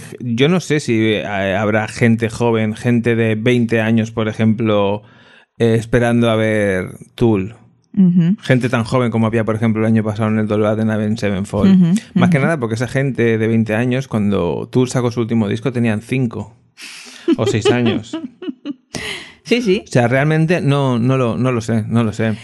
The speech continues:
Speaker 1: Y respecto al tema que dices de que no, no usan las, las redes sociales, bueno, es un grupo que ni hace entrevistas, ni
Speaker 2: Usarlo lo usan, ¿eh?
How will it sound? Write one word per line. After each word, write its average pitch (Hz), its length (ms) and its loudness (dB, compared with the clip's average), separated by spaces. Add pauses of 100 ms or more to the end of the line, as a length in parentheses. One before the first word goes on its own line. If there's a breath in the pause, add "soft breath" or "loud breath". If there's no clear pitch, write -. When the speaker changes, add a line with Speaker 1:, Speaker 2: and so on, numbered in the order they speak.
(460 loud breath)
Speaker 1:
Y 147 140 6
respecto 135 580 0
al 127 240 0
tema 160 220 -2
que 185 100 0
dices 175 320 0
de 156 160 0
que 147 880 0
no, 131 1300 -2
no 127 160 2
usan 127 380 0
las, 113 640 -2
las 113 200 0
redes 117 300 0
sociales, 123 600 -2
bueno, 117 420 -4
es 117 160 -2
un 135 160 2
grupo 127 240 0
que 117 160 -2
ni 120 220 0
hace 127 180 -4
entrevistas, 127 1080 -2
ni 110 460 0 (400 loud breath)
Speaker 2:
Usarlo 196 420 2
lo 254 160 4
usan, 170 380 0
¿eh? 233 180 0